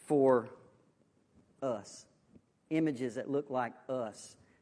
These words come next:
Things that entertain us. Things that give us pleasure. We've all made that change in our life. And the Bible says because of that,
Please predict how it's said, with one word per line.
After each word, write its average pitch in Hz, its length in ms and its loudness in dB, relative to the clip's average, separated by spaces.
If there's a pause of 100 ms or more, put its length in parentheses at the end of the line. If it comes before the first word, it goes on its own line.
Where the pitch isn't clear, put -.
Things 170 300 2
that 143 180 4
entertain 147 680 0 (140)
us. 135 540 -6 (320)
Things 175 260 2
that 151 180 0
give 151 280 4 (180)
us 156 460 2
pleasure. 120 500 -4 (1000)
We've 185 180 8
all 220 280 12
made 180 380 10
that 147 320 6
change 190 460 0
in 156 100 0
our 160 240 4
life. 185 360 4 (300)
And 180 100 4
the 175 40 4
Bible 226 300 10
says 202 300 8
because 208 500 2
of 175 140 0
that, 113 320 0